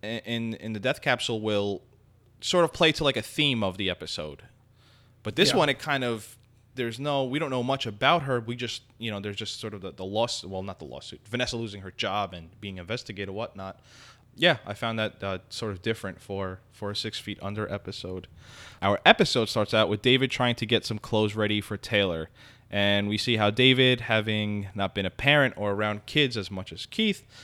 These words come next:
Speaker 1: uh, he's sort of already a better parent than Keith.
Speaker 2: <laughs> Yeah.
Speaker 1: You think that's fair to say? I mean, his, in his limited exposures thus far, he's, he really knows how to work a crowd. And when I say a crowd, I mean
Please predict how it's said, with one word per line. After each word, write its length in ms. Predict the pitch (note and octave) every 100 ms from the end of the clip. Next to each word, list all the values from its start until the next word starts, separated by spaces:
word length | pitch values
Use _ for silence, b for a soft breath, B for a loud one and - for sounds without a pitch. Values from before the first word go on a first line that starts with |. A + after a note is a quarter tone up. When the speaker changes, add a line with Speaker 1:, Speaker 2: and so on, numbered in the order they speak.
| B -
Speaker 1:
uh, 320 | F#2+ F2+ F2 -
he's 140 | A2+
sort 160 | - A#2
of 80 | G#2
already 560 | G2+ G2+ A2 C3+ C3 C3+ -
a 80 | A2+
better 260 | A#2+ B2+
parent 400 | B2 C#3+ C#3 C3+
than 140 | C#3 C#3
Keith. 380 | - D3+ D#3+ -
Speaker 2:
<laughs> 40 | _ b b b B2+
Yeah. 380 | D3+ E3+ D#3+ D#3+
Speaker 1:
You 100 | B2+ B2
think 120 | B2+
that's 140 | B2+
fair 160 | - B2+
to 80 | B2
say? 300 | - C3 A#2+
I 20 |
mean, 140 | A2+ A2
his, 220 | G#2 G#2+ -
in 60 |
his 160 | G2 G2
limited 440 | A2 B2 B2+ B2 A#2
exposures 600 | - - A#2+ A#2+ A#2 -
thus 240 | A#2 A2
far, 360 | - A2+ A2+ A#2+
he's, 460 | G#2 G2 F#2+ - - b b b b b
he 100 | -
really 240 | D#3 D#3 C#3
knows 220 | C#3 C#3
how 140 | B2+
to 100 | A2
work 320 | G2 A#2 A#2 -
a 20 |
crowd. 400 | - B2 G#2 F#2
And 80 | F#2+
when 100 | F#2+
I 40 |
say 200 | - G2
a 40 | F2
crowd, 420 | - A2 G2 F2
I 80 | F2
mean 320 | F2 E2